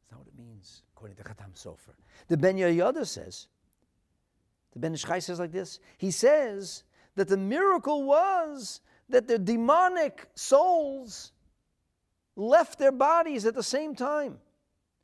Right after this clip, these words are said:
Why? He says, "Because they were demonic people, and these demonic people represented demonic energy. And therefore,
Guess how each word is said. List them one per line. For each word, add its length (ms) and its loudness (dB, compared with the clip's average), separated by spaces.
Why? 500 -12
He 160 -2
says, 260 -2
"Because 760 2
they 200 6
were 140 -4
demonic 760 2
people, 520 -2
and 180 -2
these 160 4
demonic 720 -2
people 360 -4
represented 880 -2
demonic 560 -2
energy. 520 -8
And 160 -20
therefore, 480 -14